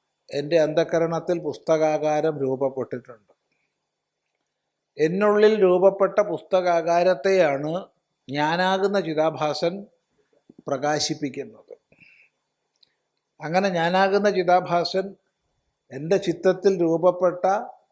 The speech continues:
ഈ പുസ്തകാകാരതയെ പ്രകാശിപ്പിക്കുമ്പോൾ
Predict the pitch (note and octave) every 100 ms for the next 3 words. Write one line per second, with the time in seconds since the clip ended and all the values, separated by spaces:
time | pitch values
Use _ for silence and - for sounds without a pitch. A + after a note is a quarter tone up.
0 | _ D3 F3+ A#3+ A#3+ D3+ - G3+ F#3 E3+
1 | D#3 D#3 D#3 D#3+ D#3+ D#3 E3+ F#3+ F3 D3
2 | E3+ F3+ F#3 E3+ D3+ D3 A#2+ D#3